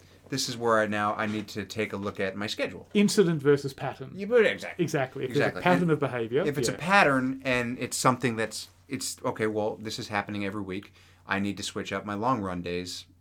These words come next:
Speaker 1: I'll do that.
Speaker 2: Mm.
Speaker 1: Or if it's something that I'm making up an excuse to get out of, then I need to take a look at my why and
Speaker 2: Mm.
Speaker 1: if it's strong enough to keep going.
Speaker 2: Yep.
Speaker 1: Um, so yeah, it'll, it'll certainly be, it'll be interesting to see as it comes up, because when things come up, it's easy to just be like,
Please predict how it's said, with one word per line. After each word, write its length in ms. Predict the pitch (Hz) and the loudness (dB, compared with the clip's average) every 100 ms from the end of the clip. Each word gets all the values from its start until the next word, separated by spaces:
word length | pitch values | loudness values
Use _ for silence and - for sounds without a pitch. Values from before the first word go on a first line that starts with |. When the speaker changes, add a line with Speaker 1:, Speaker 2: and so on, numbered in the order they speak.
| - | -12
Speaker 1:
I'll 80 | 90 | -4
do 160 | 131 110 | -2 -2
that. 260 | 82 - - 131 | -6 -12 -16 -14
Speaker 2:
Mm. 100 | 117 | -8
Speaker 1:
Or 440 | 113 113 110 104 107 | 2 4 6 2 -2
if 120 | 107 | -4
it's 140 | 104 - | -6 -2
something 320 | 113 110 98 | -4 -2 -2
that 120 | 98 | 2
I'm 520 | 101 139 135 101 101 107 | 2 2 2 0 -4 -4
making 280 | 95 95 | -6 -6
up 120 | 92 101 | -8 -6
an 80 | |
excuse 360 | 98 - 101 92 | -8 -8 -8 -8
to 100 | - | -6
get 160 | 95 92 | -6 -4
out 160 | 92 92 | -2 -4
of, 160 | 90 | -4
then 160 | 98 95 | -4 -4
I 60 | |
need 240 | 92 92 - | -4 -6 -10
to 60 | _ | _
take 200 | 101 92 | -8 -6
a 20 | |
look 200 | 90 87 90 | -6 -6 -8
at 120 | - _ _ _ _ _ | -10 _ _ _ _ _
my 200 | 90 87 | -4 -4
why 340 | 82 107 95 85 87 | 0 2 2 2 -2
and 360 | 92 90 87 85 | -4 -6 -6 -10
Speaker 2:
Mm. 40 | - - | -16 -14
Speaker 1:
if 160 | 92 92 | -10 -8
it's 120 | - | -8
strong 360 | - 101 95 92 | -4 -2 -2 -4
enough 200 | 85 - | -8 -10
to 80 | |
keep 200 | - 98 | -14 -10
going. 340 | 113 120 95 92 - | -8 -8 -10 -16 -8
Speaker 2:
Yep. 180 | 143 139 _ 101 | -8 -8 _ -2
Speaker 1:
Um, 480 | 92 90 90 92 - | 0 2 0 -6 -10
so 140 | - 131 | -4 0
yeah, 260 | 165 143 | 2 2
it'll, 240 | 113 113 123 | 4 2 2
it'll 160 | 117 | 0
certainly 340 | 107 143 135 113 | 0 -2 -4 -4
be, 460 | 104 101 98 98 107 | -2 0 0 -4 -6
it'll 160 | 104 | -6
be 160 | 101 117 | -4 -6
interesting 320 | 120 - 104 | -6 -8 -8
to 80 | 95 | -8
see 220 | - 104 | -6 -2
as 180 | 104 101 | -2 -4
it 80 | 98 | -8
comes 220 | 101 98 | -8 -4
up, 140 | 123 | -6
because 320 | - 135 117 - - - _ | -2 -2 -2 -10 -20 -20 _
when 180 | 143 135 | -2 0
things 220 | 151 135 - | 0 0 0
come 180 | 139 135 | 2 2
up, 160 | 123 | 2
it's 140 | - - | -2 -2
easy 400 | 135 123 113 107 | 0 2 0 -2
to 80 | |
just 260 | 101 110 - | -2 -4 -2
be 100 | 110 | 0
like, 340 | 104 98 95 | 2 0 -2